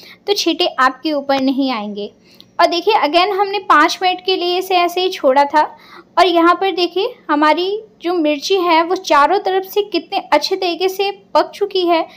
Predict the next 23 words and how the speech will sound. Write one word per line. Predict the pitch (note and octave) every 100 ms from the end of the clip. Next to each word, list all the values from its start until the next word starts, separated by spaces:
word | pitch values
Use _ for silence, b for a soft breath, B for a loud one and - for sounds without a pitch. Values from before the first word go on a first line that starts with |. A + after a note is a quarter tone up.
| B B -
बिल्कुल | F4 G4 A4
अच्छी | - D#4+ G#4
क्रिस्प | G#4 F#4+ G4+ G#4+
भी | G#4 G#4+
हो | G4 E4+
गई | D#4+ E4
है। | C#4+ D#4+ F#4 b b b -
और | F#4
आप | - F#4+
देख | F4 G#4+
सकते | - A4+ G#4
हैं | G4 G4 G#4
कि | G#4
हमने | F4+ E4+ F4+
मसाले | G4 E4 E4 D4+ F4+
को | G4
अच्छे | - D#4+ E4 - G#4+
से | A4 G#4
दबा | C#4+ C#4 C4+ E4
करके | F#4 F#4 G4+
भरा | D#4+ D#4 D4
था, | D4 D#4+ - B B -
इसलिए | G4+ G#4 G#4 G4+